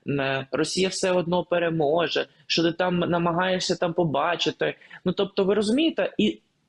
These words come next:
найважчіше для мене був останній раз, коли не про мене, е, критикували, а я дивився, е, прямий ефір. Дуже я уж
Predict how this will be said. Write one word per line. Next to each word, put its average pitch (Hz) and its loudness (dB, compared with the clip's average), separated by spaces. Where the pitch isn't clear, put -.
найважчіше 208 0
для 160 0
мене 196 0
був 180 2
останній 170 0
раз, 214 -2
коли 190 2
не 180 2
про 196 -2
мене, 160 0
е, 123 0
критикували, 139 0
а 170 0
я 196 2
дивився, 180 0
е, 156 4
прямий 170 0
ефір. 262 -2
Дуже 160 2
я 143 2
уж 127 0